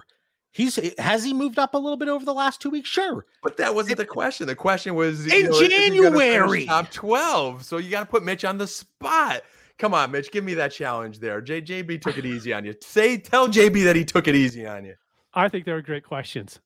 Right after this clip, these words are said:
Speaker 3: 'cause I
Speaker 1: <laughs> I
Speaker 3: gotta
Speaker 1: mean
Speaker 3: say Mike Williams for every <laughs> single one of them.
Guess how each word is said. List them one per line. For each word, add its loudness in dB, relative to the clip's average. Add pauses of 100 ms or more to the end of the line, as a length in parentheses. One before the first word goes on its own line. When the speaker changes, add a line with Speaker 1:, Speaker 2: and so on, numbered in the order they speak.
(360)
Speaker 3:
'cause 2
I 2
Speaker 1:
<laughs> 2
I 2
Speaker 3:
gotta 2
Speaker 1:
mean 0
Speaker 3:
say 0
Mike -2
Williams -4
for -8
every -6
<laughs> -14
single -2
one 0
of -12
them. -6